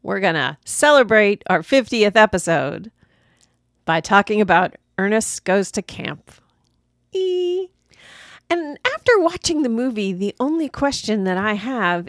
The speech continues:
is, and I couldn't get answered, was, how does Ernest P Worrell's wardrobe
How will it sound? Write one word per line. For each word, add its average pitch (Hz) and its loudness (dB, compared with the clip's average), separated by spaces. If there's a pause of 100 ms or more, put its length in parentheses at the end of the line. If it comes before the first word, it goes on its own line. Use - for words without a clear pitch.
is, 202 -4
and 226 2
I 220 -2
couldn't 277 0
get 240 2
answered, 233 0
was, 185 -2 (460)
how 359 -2
does 349 0
Ernest 254 -2
P 247 -2
Worrell's 208 2
wardrobe 185 -2